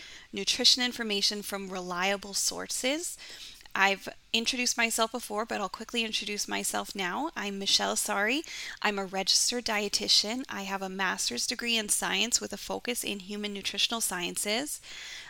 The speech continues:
I was a part of the largest long-term care study of its kind, looking at the factors that affect food and fluid intake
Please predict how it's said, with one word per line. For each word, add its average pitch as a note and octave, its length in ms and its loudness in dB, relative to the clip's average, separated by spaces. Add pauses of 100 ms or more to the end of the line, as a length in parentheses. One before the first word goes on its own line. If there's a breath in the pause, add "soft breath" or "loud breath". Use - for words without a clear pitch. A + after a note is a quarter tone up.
(100)
I G3+ 180 2
was G#3+ 160 -2
a A3 60 -2
part G#3 280 0
of G3 140 0
the G3 100 -6
largest G3 560 -4
long-term G#3 380 -4
care G#3 240 -2
study F#3+ 340 0
of G3+ 120 -2
its - 100 -6
kind, F#3+ 400 -4
looking G3 340 -6
at G3 120 -8
the G3+ 60 -6
factors G3+ 580 -4
that - 200 -2
affect - 440 -4
food G3+ 240 -8
and G3 160 -6
fluid F#3+ 280 -4
intake G#3 540 -2